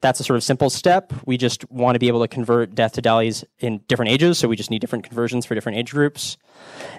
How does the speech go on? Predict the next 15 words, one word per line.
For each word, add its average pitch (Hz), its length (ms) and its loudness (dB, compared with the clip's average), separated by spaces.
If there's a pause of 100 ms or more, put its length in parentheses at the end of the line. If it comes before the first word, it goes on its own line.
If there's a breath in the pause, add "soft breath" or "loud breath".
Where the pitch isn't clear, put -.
(140)
And 127 400 4
the 123 80 0
final 165 320 4
leg 120 240 2
is 110 160 -2
dali's 113 360 2
to - 80 -4
Wellbe's. 98 540 -8
Um, 120 460 0
and 135 120 -2
this 147 140 0
is 147 80 0
where 135 180 4
we're 120 280 2 (640)
currently 160 840 2